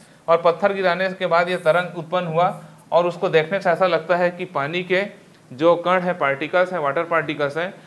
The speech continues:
वो केंद्र से धीरे धीरे, धीरे धीरे, धीरे धीरे किनारे की ओर जा रहे हैं, ऐसा हमको लगता है।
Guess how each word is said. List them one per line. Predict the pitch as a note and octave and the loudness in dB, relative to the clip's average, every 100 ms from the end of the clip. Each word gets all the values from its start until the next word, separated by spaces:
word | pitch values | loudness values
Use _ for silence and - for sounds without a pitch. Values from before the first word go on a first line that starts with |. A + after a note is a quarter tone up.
| - D#3 | -12 -10
वो | D#3 | -2
केंद्र | F3+ F3+ D#3+ | 0 0 -2
से | E3 | -2
धीरे | D3+ D#3+ | 0 -2
धीरे, | D3+ D#3 D#3+ | -2 -2 -2
धीरे | D3 D3+ | -2 -4
धीरे, | C#3+ D3 D#3 | -4 -4 -4
धीरे | D3 D3+ | -4 -6
धीरे | D#3 | -6
किनारे | D#3+ D3+ C3 C#3+ | -8 -6 -4 -4
की | D3+ E3 | -4 -6
ओर | |
जा | C#3 C#3 | -2 0
रहे | D3 C#3+ | 0 -2
हैं, | D3+ A3 - - D3 | -8 -10 -18 -4 -2
ऐसा | D3+ E3+ | 0 -2
हमको | D#3 C#3+ | -2 -4
लगता | C3 - | -6 -6
है। | C3+ | -6